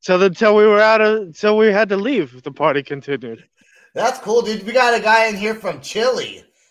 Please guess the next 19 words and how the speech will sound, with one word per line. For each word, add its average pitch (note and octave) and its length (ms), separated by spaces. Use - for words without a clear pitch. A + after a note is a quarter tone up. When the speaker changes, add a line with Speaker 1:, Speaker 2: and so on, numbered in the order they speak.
Speaker 2:
uh, D#3 420
that C#3 60
Speaker 1:
Oh, G#3+ 300
Speaker 2:
says D3+ 180
Speaker 1:
nice. G#3+ 200
Speaker 2:
greetings, D#3+ 480
man. C#3+ 320
So B2 400
you D3 100
got A3 160
some G#3 120
people G#3+ 240
watching G#3 540
from C#3+ 180
all F#3+ 200
over G3 160
the F#3+ 100
Speaker 1:
Nice. F#3+ 80
Speaker 2:
world. F#3+ 300